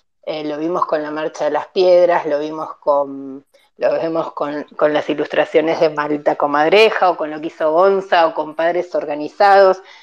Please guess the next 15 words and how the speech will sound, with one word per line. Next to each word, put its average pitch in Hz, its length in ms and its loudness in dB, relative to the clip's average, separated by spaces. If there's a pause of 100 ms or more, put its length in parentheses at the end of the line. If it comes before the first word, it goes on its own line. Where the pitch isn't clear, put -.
(160)
Me 170 140 -8
parece 220 360 2
que, 196 280 6
mm, 180 340 -4 (200)
todo 208 220 6
lo 202 180 4
que 180 180 2
pasó 180 480 2
este 196 380 2
año, 214 560 2 (840)
o 180 300 4
desde 165 280 2
el 160 80 -4
año 165 240 -2
pasado, 170 680 0